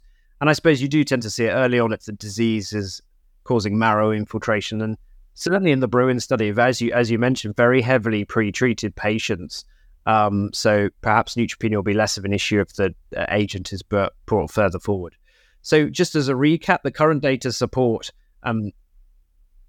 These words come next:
sequential use of alter-, alternative second-generation covalent B T K inhibitors. Um, there is, uh, data also supporting use of non-covalent agents such as pirtobrutinib in B T K intolerant patients.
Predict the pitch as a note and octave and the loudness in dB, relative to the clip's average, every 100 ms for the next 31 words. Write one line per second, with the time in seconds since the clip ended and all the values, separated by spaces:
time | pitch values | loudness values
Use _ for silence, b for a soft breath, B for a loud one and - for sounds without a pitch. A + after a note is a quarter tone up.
0 | _ - B2 - C3+ C#3+ D#3 B2+ C#3 - | _ -6 -4 2 2 2 0 2 0 0
1 | A#2 A#2 A#2 - C3 - C#3 C3+ - _ | -2 -4 -4 -4 -4 -4 -8 -8 -10 _
2 | - B2+ C3 C#3 - D3 - - C3+ C3+ | -6 -2 -2 -2 -2 -2 -2 -2 0 0
3 | C3 C3 C3 C3+ A#2+ B2 B2 C3 C3 A#2 | 2 2 0 -2 2 2 4 2 2 -2
4 | A#2+ - B2 B2+ A#2+ B2 C3 - D#3 - | -6 -6 0 2 2 0 -2 -2 -6 -6
5 | _ _ _ - B2 B2 - _ - - | _ _ _ -4 -2 -2 -6 _ -20 -20
6 | - - - C3+ C3+ C#3 C3 - - B2+ | -20 -20 -6 2 4 4 2 -4 -4 -2
7 | A2+ C#3+ C3+ C3 B2 C#3+ D3 C3 - A#2+ | 0 0 0 0 0 0 0 0 0 -2
8 | B2 A#2 A#2+ A2+ A#2+ A#2 - A2 A#2 B2 | 0 0 0 0 0 0 -2 -2 0 0
9 | C3+ B2+ C3+ B2+ G#2 C3 A#2+ B2 - G#2+ | 2 4 4 4 2 2 0 -2 -4 -4
10 | G2 A#2+ A2+ A2 A#2 G#2+ A2 G#2 G2+ - | -2 0 0 2 0 0 -4 -4 -4 -8
11 | - - - A#2+ A#2 A2+ A2 G2+ - A2+ | -20 -18 -4 -4 -2 0 0 0 -6 -10
12 | - C#3 C3 B2 - B2+ A#2+ C#3 - | -2 0 2 0 -2 -2 -2 -8 -12